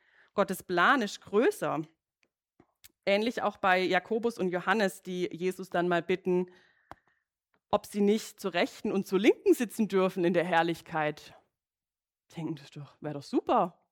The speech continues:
Aber Jesus antwortet nur, "Ihr wisst nicht, worum ihr bittet." Manchmal beten wir ehrlich und trotzdem entspricht's eben nicht Gottes Plan. Es ist nicht das, was er sieht. Nicht, weil wir böse sind, sondern weil unsere Perspektive einfach begrenzt ist. Wir können das auch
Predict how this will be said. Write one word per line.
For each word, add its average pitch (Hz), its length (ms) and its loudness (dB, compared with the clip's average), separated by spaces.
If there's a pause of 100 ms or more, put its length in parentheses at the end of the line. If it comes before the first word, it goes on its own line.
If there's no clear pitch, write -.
(1300)
Aber 160 540 -6
Jesus 170 420 -12
antwortet 165 500 -4
nur, 160 340 -2 (440)
"Ihr 156 140 -8
wisst 156 240 -6
nicht, 180 220 -4
worum 196 240 -6
ihr 208 80 -6
bittet." 214 540 -8 (2000)
Manchmal 233 360 2
beten 220 380 -2
wir 185 160 0
ehrlich 233 420 0
und 220 140 -4
trotzdem 254 560 -2
entspricht's - 840 -6
eben 196 220 -2
nicht 202 300 0
Gottes 190 320 -4
Plan. 196 360 0
Es 190 140 -6
ist 190 120 -10
nicht 196 220 -6
das, 196 220 -6
was 185 180 -4
er 185 200 -2
sieht. 233 420 -4
Nicht, 202 220 0
weil 175 140 8
wir 175 100 4
böse 226 320 2
sind, 220 240 0
sondern 185 200 2
weil 175 120 6
unsere 175 200 -2
Perspektive 190 680 0
einfach 156 300 0
begrenzt - 560 -4
ist. 151 220 -10
Wir 170 80 -2
können 226 280 2
das 262 160 0
auch - 300 -6